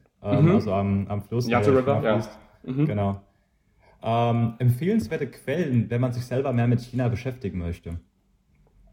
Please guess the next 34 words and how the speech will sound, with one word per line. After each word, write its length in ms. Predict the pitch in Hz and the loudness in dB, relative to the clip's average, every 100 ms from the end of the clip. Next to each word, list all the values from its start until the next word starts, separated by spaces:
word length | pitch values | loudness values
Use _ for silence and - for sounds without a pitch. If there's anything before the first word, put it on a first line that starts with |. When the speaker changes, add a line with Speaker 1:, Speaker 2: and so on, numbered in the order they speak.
| _ - - _ _ _ - | _ -20 -20 _ _ _ -8
Speaker 2:
Mit 240 | 101 101 | -6 -6
China 440 | - 147 170 180 165 | -6 -4 -2 0 2
mehr 200 | 139 139 | 2 0
beschäftigen 460 | 127 147 147 - | -2 -6 -6 -10
möchte? 320 | - - - - - - - - - | -10 -10 -12 -12 -18 -20 -20 -18 0
Ähm, 1120 | 113 120 120 127 127 127 127 127 127 131 - - - - | 4 6 6 4 4 2 2 2 -2 -4 -12 -20 -20 -10
es 220 | 147 - | -10 0
gibt 220 | 190 262 - - - | 2 2 0 -10 0
eine, 300 | 175 180 180 170 170 - | 4 6 8 6 6 6
äh, 280 | 139 139 135 | 8 10 8
YouTuberin, 680 | 156 294 247 143 123 127 269 359 - - - | 6 6 6 6 6 6 2 -2 -10 -20 -20
die 440 | - 139 151 151 | -2 4 6 6
aufs 180 | 139 139 | 4 0
Land 300 | 139 185 285 | 4 4 4
gezogen 560 | 151 - 120 113 110 - | 0 -2 2 2 2 0
ist. 380 | 156 214 - - | -2 -2 -4 -6
Die 60 | 120 123 | -4 -2
ist, 160 | 131 127 | -4 0
glaub 180 | 120 | 0
ich, 60 | 120 | 0
von 460 | - - 113 110 110 | -6 -4 -2 -2 -2
Peking 420 | 165 185 190 - | -4 -2 -4 -2
und 180 | 127 123 - - - | -2 -2 -8 -14 -4
die 80 | |
macht 320 | 120 135 151 - - - - | 0 2 0 -10 -20 -16 -2
ganz, 300 | 131 156 156 | 2 2 2
ganz 220 | 143 - | 0 0
viele 220 | 147 147 | 2 2
Sachen 440 | 117 123 135 127 - | 2 0 -2 -4 -2
auf 340 | 110 107 - | -4 -4 -14
traditionelle 600 | - 120 117 113 117 113 | -6 -6 -4 -2 0 0
Art 180 | 113 113 | 0 0
und 60 | |
Weise. 460 | 107 117 117 120 120 | 2 4 2 2 -4